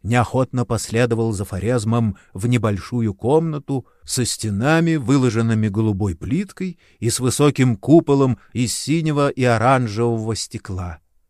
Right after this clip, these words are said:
Чародей указал на черный диск посреди пола. «Встань сюда!» Кугель мрачно подчинился. В каком-то смысле можно было бы утверждать: «Молчать!»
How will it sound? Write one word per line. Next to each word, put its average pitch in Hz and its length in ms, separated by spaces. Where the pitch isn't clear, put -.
Чародей 110 460
указал 107 380
на 101 120
черный 95 420
диск 110 420
посреди 95 500
пола. 71 460
«Встань 127 680
сюда!» 117 800
Кугель 107 540
мрачно 101 600
подчинился. 110 920
В - 100
каком-то 127 480
смысле 113 640
можно 117 440
было 120 300
бы 117 140
утверждать: 110 800
«Молчать!» - 880